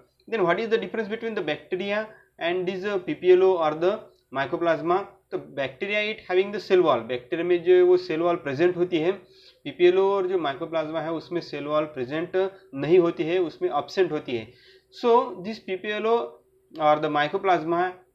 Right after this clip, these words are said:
it do not shows any kind of the sensitivity towards the antibiotic penicillin। तो पेनिसिलिन जो है, पेनिसिलिन इनहिबिटरी रोल जो है वो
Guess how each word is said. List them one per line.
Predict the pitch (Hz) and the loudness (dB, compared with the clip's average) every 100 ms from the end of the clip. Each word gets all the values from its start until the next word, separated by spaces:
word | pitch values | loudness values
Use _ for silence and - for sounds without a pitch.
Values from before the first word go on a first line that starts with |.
| - | -4
it | 185 160 | -2 -2
do | 175 | 0
not | 202 202 | 0 0
shows | - 196 190 190 | -4 -4 -4 -4
any | 165 180 | -4 -2
kind | 180 175 | 0 0
of | 175 165 170 | -2 -2 -2
the | 185 180 - _ _ _ _ _ _ _ _ _ | 0 -2 -6 _ _ _ _ _ _ _ _ _
sensitivity | - 165 165 196 208 - | -4 -4 -4 -6 -6 -6
towards | 185 185 170 165 | 2 2 2 -2
the | 226 233 _ _ _ _ _ | -2 -6 _ _ _ _ _
antibiotic | 143 151 170 156 156 190 - 175 | -8 -2 0 2 0 -4 -4 0
penicillin। | 165 160 151 120 110 120 | 0 0 -6 -8 -10 -16
तो | - - | -14 -6
पेनिसिलिन | 156 214 220 226 247 233 | -4 -4 -6 -6 -6 -4
जो | 240 | -4
है, | 196 220 220 | -4 -6 -2
पेनिसिलिन | 180 196 190 202 208 220 233 _ - | -2 -2 -6 -10 -10 -10 -12 _ -6
इनहिबिटरी | 151 175 185 220 214 | 2 2 2 -2 0
रोल | 185 196 190 165 160 | 2 2 0 -6 0
जो | 170 | 2
है | 185 | 4
वो | 185 | 2